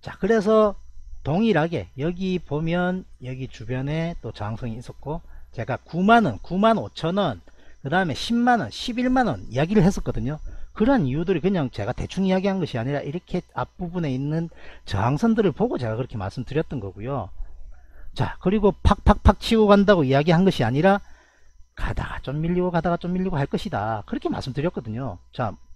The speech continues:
팔만 육천 원대 제가 말씀드렸거든요. 팔을 한,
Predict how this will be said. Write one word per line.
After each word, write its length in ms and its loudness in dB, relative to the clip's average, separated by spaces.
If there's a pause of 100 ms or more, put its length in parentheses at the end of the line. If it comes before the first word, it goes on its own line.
(460)
팔만 400 4
육천 240 0
원대 520 -2
제가 120 -6
말씀드렸거든요. 800 -8
팔을 300 -2
한, 220 -4